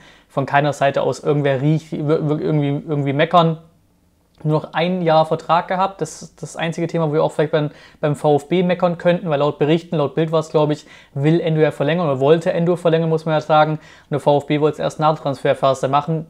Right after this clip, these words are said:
Das hätte man vielleicht schon davor machen können müssen. Das kann man vielleicht ein bisschen kritisieren.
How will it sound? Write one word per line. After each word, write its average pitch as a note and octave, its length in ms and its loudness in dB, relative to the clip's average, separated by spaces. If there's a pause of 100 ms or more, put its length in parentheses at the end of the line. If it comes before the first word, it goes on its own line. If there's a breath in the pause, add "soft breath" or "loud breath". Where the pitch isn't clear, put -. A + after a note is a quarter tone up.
Das C#3+ 260 -6
hätte D#3 220 -2
man C#3+ 120 -2
vielleicht C#3+ 380 -4
schon D3 80 -6
davor C#3 300 0
machen E3 280 0
können D#3+ 380 2
müssen. D#3+ 320 0
Das C#3 160 -6
kann D3+ 100 -6
man D3 120 -2
vielleicht C#3+ 180 -2
ein - 20 -20
bisschen D3+ 240 -4
kritisieren. E3+ 580 0